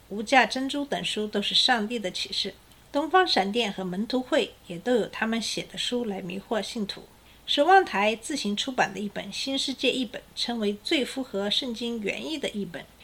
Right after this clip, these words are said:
其实是把自己一些不合圣经原意的意思强加进去，意图自圆其说。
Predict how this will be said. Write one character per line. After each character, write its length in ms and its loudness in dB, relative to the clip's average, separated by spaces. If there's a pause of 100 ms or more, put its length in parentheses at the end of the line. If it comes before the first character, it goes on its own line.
(140)
其 200 2
实 180 4
是 160 2
把 220 2
自 180 -8
己 140 -10
一 100 -8
些 180 0
不 160 -4
合 200 -2
圣 200 -2
经 200 -4
原 240 -2
意 80 -4
的 100 -2
意 160 -2
思 160 -10
强 320 -6
加 160 2
进 220 -4
去， 240 -4 (180)
意 180 -8
图 240 -6
自 220 -8
圆 260 -4
其 220 -4
说。 300 -4